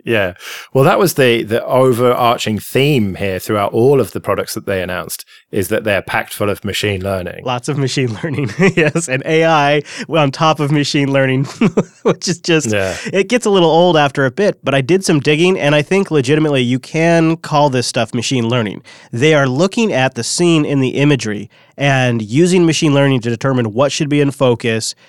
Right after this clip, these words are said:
Speaker 2: and what should be in the background, and by doing this, they can derive what they call portrait mode, and they can make some really impressive images from some really shallow glass. And I have to give them the nod. They seem to have the best camera setup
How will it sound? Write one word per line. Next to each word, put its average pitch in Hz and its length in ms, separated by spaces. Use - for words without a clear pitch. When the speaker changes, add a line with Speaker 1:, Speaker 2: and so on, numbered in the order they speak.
Speaker 2:
and 117 380
what 110 320
should 151 160
be 143 80
in 143 80
the 151 80
background, 113 680
and 131 280
by 113 140
doing 180 380
this, 107 200
they 139 120
can 139 120
derive 123 340
what 120 120
they 127 100
call 101 240
portrait 202 420
mode, 104 260
and 123 160
they 147 80
can 170 160
make 147 140
some 110 220
really 160 220
impressive 170 480
images 120 560
from 135 280
some 135 400
really 135 320
shallow 120 340
glass. 143 480
And 127 480
I 143 120
have 175 240
to 165 80
give 160 160
them 139 100
the 107 120
nod. 127 340
They 127 160
seem 277 320
to 214 100
have 117 280
the - 100
best - 420
camera 196 300
setup 107 360